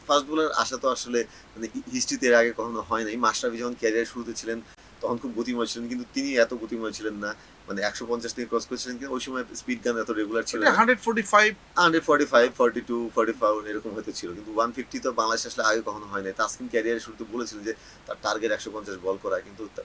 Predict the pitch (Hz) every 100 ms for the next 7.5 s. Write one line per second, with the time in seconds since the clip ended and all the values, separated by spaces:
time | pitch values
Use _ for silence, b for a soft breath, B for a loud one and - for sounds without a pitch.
0 | 110 104 107 107 101 104 104 104 101 101
1 | 95 - 113 113 95 90 87 B B B
2 | - 139 139 175 170 156 165 170 147 170
3 | - 254 254 233 226 220 233 190 185 160
4 | 170 160 160 143 165 151 165 151 156 147
5 | 139 135 135 123 - 160 147 127 160 185
6 | 180 160 160 160 147 160 151 143 135 143
7 | 131 131 120 127